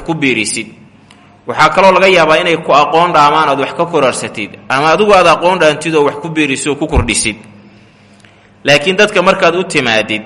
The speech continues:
Ilaahay kaa fogeynaya, oo Ilaahay kugu diraya, oo fadhiga aad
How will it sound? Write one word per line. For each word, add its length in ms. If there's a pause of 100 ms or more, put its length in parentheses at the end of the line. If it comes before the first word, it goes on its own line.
(260)
Ilaahay 300
kaa 200
fogeynaya, 640 (840)
oo 80
Ilaahay 360
kugu 240
diraya, 440 (760)
oo 160
fadhiga 560
aad 100